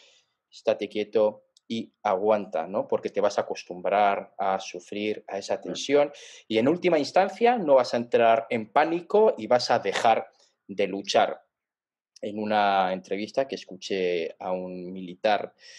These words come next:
Speaker 1: estadounidense, y también se realiza con surfistas y con buceadores, hay una técnica que se utiliza que es cogerle la cabeza y metérsela debajo del agua directamente a ver cuánto tiempo aguantan.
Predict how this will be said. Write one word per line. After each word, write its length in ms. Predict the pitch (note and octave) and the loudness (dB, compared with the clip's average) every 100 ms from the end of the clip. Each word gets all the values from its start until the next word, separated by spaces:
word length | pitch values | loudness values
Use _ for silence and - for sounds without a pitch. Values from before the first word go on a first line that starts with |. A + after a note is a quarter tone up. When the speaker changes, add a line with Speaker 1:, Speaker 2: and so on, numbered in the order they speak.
| - - | -18 -12
Speaker 1:
estadounidense, 1000 | G2 F#2+ F2+ F#2 F#2+ B2 A#2+ B2+ C#3+ E3 | -4 -2 0 0 0 0 0 0 0 -2
y 400 | G#2+ G2 F#2 E2+ | -8 -8 -8 -8
también 260 | - G2 G#2 | -6 -4 -2
se 100 | - | -2
realiza 640 | G#2 G2 A2 - F#2 E2+ - | 0 0 -2 -2 -2 -2 -6
con 340 | G2 F2+ E2+ | -4 -4 -4
surfistas 840 | E2+ - F2 - A#2+ - E2+ E2+ - - | -12 -12 -12 -8 -8 -4 -4 -4 -12 -18
y 80 | A2 | -12
con 340 | - G2 F#2+ | -6 -6 -6
buceadores, 800 | F#2 - F#2 F#2 B2 A2+ - - _ _ _ - | -10 -6 -2 4 4 4 -2 -10 _ _ _ -4
hay 140 | G#2 G2+ | -2 0
una 200 | G2+ G2+ | 0 0
técnica 380 | A2 A2 A2 | -2 -2 -4
que 80 | - | -4
se 120 | G#2+ | -6
utiliza 720 | A2+ G#2+ G#2+ A2 B2+ C#3+ D#3+ - | -6 -6 -6 -2 0 2 0 -8
que 440 | G2 F#2+ G#2 A2 | -8 -2 0 2
es 140 | G#2 - | 0 -4
cogerle 360 | F#2 - G2+ | -8 -4 -2
la 100 | G#2+ | 0
cabeza 420 | G2 G2+ A2 A#2+ A#2 | 0 0 0 0 0
y 60 | |
metérsela 500 | F#2 F2+ - - F#2+ | -2 -4 -6 -4 -2
debajo 340 | F2 F#2 - F#2 | 0 0 -2 -2
del 140 | F#2 | 0
agua 220 | G2+ G2 | 0 2
directamente 640 | G2+ F#2+ F#2+ F#2+ G2 G2+ D3 | 0 -2 -6 -4 -6 -2 0
a 60 | |
ver 140 | F#2 F2+ | 0 -2
cuánto 260 | F#2 F2 | -6 -6
tiempo 260 | - F#2+ F2+ | -8 -4 0
aguantan. 540 | F#2 G2 F2 D#2+ - | 0 0 -4 -8 -10